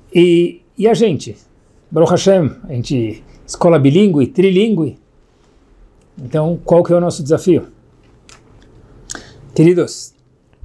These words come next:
cada geração, a Kadosh Baruch Hu colocou algum challenge, algum desafio na frente daquela geração.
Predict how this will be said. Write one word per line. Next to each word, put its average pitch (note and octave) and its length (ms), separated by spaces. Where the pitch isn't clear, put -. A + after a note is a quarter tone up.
cada A#3 300
geração, F#3 540
a F3+ 60
Kadosh E3+ 260
Baruch E3 280
Hu F3+ 60
colocou E3+ 720
algum D#3 380
challenge, D3 420
algum D#3 240
desafio D3 680
na D3+ 120
frente E3+ 340
daquela C#3 360
geração. A#2+ 460